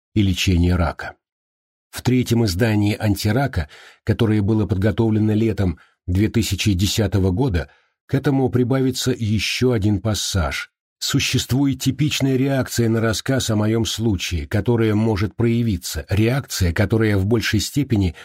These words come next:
посягает на жизнь. Прежде чем следовать его советам, подождите, будет ли он живым в следующем году.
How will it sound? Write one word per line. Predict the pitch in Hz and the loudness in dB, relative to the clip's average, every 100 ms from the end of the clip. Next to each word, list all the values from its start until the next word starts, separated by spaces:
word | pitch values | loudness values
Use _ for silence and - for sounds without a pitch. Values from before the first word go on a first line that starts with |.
| - | -6
посягает | 113 - 120 120 117 101 | -2 0 0 0 0 0
на | 131 | -2
жизнь. | 127 110 78 - - _ _ _ _ - | 0 0 -2 -4 -16 _ _ _ _ -2
Прежде | 104 123 98 | 2 2 2
чем | 110 123 107 | 0 0 0
следовать | - 120 113 110 101 | 0 0 2 0 0
его | 110 110 | 0 0
советам, | - 107 127 170 87 69 _ _ _ | 0 -2 -2 -2 -4 -8 _ _ _
подождите, | - 127 160 139 202 143 76 - _ _ - | -2 0 0 0 -2 -2 -6 -8 _ _ -8
будет | 123 156 196 185 | -2 0 0 0
ли | 156 | 0
он | 160 | 0
живым | 135 170 160 117 | 2 0 0 0
в | 95 | -2
следующем | - 131 110 104 113 113 | -2 -2 -2 0 0 0
году. | 123 95 80 | -2 -4 -8